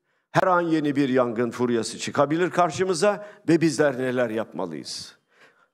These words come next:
Aklıma takılan bazı sorular var. Gerçi biz bilim insanlarımız, uygulamacılar, yıllarını bu konuda, e, araştırma yaparak, e, çaba harcayarak bizlere bir bilgi aktaran,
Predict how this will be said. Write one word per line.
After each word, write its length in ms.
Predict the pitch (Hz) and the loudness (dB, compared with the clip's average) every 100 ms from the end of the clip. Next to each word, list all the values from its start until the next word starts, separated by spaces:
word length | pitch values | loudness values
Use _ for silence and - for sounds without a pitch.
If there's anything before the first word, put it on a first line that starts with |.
| _ | _
Aklıma 460 | - 220 233 226 208 | 2 4 4 4 4
takılan 480 | 208 202 185 190 175 | 2 -2 0 0 2
bazı 220 | 160 151 | 2 2
sorular 420 | 143 131 123 113 | 0 0 0 0
var. 200 | 98 80 - - | -2 -8 -12 0
Gerçi 340 | 190 180 160 | 2 2 0
biz 280 | 160 139 156 | -4 -4 0
bilim 220 | 147 160 | 2 2
insanlarımız, 760 | 156 139 143 135 127 131 131 117 | 2 2 2 2 0 0 -2 -2
uygulamacılar, 1000 | 139 123 135 131 135 123 131 127 123 - - - _ | -2 0 2 2 2 -2 0 2 0 -4 -20 -20 _
yıllarını 520 | 131 156 160 151 156 139 | 0 2 2 2 0 -2
bu 80 | |
konuda, 680 | 135 135 139 143 139 - - - _ - | 0 0 2 2 2 0 -12 -20 _ -2
e, 60 | 139 135 123 123 110 104 - _ - | 2 2 2 -2 -4 -8 -18 _ 0
araştırma 600 | 160 175 139 165 156 147 | 2 2 0 -2 2 2
yaparak, 580 | 135 131 131 127 - - _ _ - | 2 0 0 0 -6 -20 _ _ -2
e, 520 | 135 135 127 123 120 104 - | 2 2 2 2 0 -4 0
çaba 280 | - 175 170 | 4 4 4
harcayarak 680 | 170 135 156 143 143 139 - - _ 160 | 2 2 2 2 2 -2 -14 -20 _ 0
bizlere 380 | 151 170 160 | 2 4 4
bir 260 | 147 147 - | 2 -2 -2
bilgi 260 | 147 143 139 | 0 2 0
aktaran, 640 | 135 - 135 135 123 - | 0 0 0 0 -4 -10